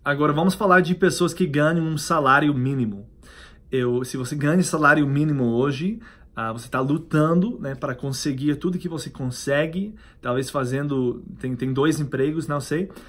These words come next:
mas é, é óbvio que a, essa ajuda financeira e criar essa outra renda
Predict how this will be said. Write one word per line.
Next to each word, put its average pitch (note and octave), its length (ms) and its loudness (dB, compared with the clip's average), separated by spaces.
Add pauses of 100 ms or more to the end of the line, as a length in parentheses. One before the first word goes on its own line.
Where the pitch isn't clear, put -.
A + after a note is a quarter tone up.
(180)
mas D3 240 -2
é, C#3+ 260 0
é D3 80 0
óbvio F3 480 2
que D3+ 600 0
a, - 640 -4
essa - 300 -8
ajuda C#3+ 400 0
financeira D#3 640 -2
e A#2+ 100 -6
criar C#3 300 -2
essa C#3 240 -4
outra D#3+ 320 -4
renda B2+ 540 -2